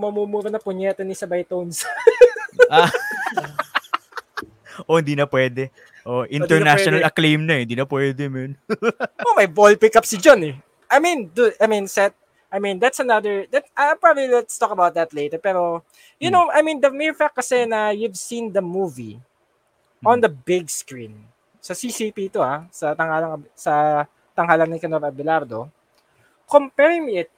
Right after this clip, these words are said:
Speaker 1: to, like, seeing it in a monitor, like, co-, like this computer, probably this phone, on an H B O Go app. That's,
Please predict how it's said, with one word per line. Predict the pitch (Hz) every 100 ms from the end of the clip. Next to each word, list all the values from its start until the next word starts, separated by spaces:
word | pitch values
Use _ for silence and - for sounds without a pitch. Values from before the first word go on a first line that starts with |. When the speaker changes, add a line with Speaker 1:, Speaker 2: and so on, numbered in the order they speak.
| _
Speaker 1:
to, | 240
like, | 226 220 -
seeing | 294 294 277
it | 269
in | - 269
a | 262
monitor, | 269 294 294 226
like, | 214
co-, | - 247 -
like | 254
this | 247 294 -
computer, | 294 269 302 262 208
probably | 262 262 247
this | 247
phone, | - 311 202 110 101 _ _ _ _ _ _ -
on | 240
an | 269
H | 277 -
B | 254
O | 220
Go | 170 156
app. | 120 110 _ _ _ _ _ _ _ _ _ _ _ _ _ _
That's, | - - -